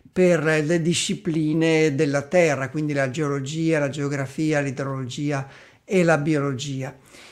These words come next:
E, eh, nell'ambito di questa attività dello U S Geological Survey, Mareta West diventò anche la prima donna astrogeologa, cioè una geologa dei corpi celesti. Iniziò a collaborare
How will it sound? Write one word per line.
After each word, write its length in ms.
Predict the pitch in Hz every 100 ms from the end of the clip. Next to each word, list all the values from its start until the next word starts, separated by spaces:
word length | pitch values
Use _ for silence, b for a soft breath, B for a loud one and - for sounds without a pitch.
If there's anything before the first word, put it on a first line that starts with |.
| B B B _
E, 280 | - 226 -
eh, 360 | 175 156 143 143
nell'ambito 680 | 202 180 185 196 180 175 180
di 140 | 156 156
questa 340 | 180 156 -
attività 500 | 151 - 170 156 180
dello 420 | 160 143 143 135
U 200 | 143 151
S 160 | 160 147
Geological 640 | - 160 156 156 165 233
Survey, 600 | 240 - 156 143 165 208
Mareta 440 | 180 160 147 151 226
West 360 | 175 147 143
diventò 480 | 180 160 185 185 196
anche 340 | 165 175 185 190
la 120 | 165
prima 320 | 196 220 208
donna 520 | 165 170 196 196 196
astrogeologa, 1080 | - 262 - 190 175 147 196 233 185 139 143
cioè 320 | 135 175 160 160
una 420 | 180 170 156 139 B B B B
geologa 880 | 151 220 208 151 147 156 147 165
dei 320 | 160 147 151 139
corpi 480 | 156 143 135 175
celesti. 680 | - 156 139 123 117 - 147 B B B B B B B B
Iniziò 520 | 226 233 - 285 269
a 180 | 175 160
collaborare 1200 | 196 185 190 220 233 139 151 185 233 226 202